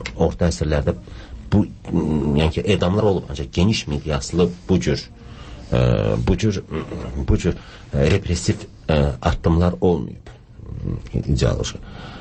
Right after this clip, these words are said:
Amma tə-, müəyyən dövrdən sonra, e, xristian dünyası adlandığımız Qərb,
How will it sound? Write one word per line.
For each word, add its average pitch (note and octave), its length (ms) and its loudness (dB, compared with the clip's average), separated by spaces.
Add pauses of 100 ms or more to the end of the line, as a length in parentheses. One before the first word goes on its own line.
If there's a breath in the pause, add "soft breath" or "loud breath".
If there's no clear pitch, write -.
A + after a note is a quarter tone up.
(600 loud breath)
Amma A3+ 360 2 (260)
tə-, C3+ 180 2 (340)
müəyyən D3 400 4
dövrdən C3+ 400 2
sonra, C#3+ 400 2
e, F2 480 2 (400)
xristian F2 380 2
dünyası D2+ 400 0
adlandığımız C2+ 560 0
Qərb, A2+ 340 2